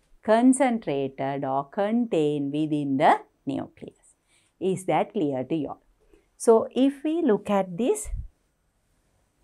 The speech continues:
explanation given to you,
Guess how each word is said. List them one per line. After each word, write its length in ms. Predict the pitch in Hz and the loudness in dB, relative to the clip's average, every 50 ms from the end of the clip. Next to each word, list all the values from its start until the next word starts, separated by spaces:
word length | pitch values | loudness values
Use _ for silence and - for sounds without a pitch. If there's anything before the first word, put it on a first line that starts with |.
| _ _ _ _ _ _ _ - | _ _ _ _ _ _ _ -2
explanation 1120 | 175 196 196 196 - - - 226 226 226 214 190 165 147 143 - - 165 175 220 330 427 - _ - - | 0 0 0 0 -4 -10 -4 -2 -2 -2 0 -2 -2 -2 -4 -4 -4 -4 -2 -2 -2 -4 -6 _ -12 -8
given 320 | 160 151 139 143 139 135 135 | -6 -4 -4 -2 -4 -4 -6
to 120 | - 180 | -6 -10
you, 140 | 165 - | -12 -12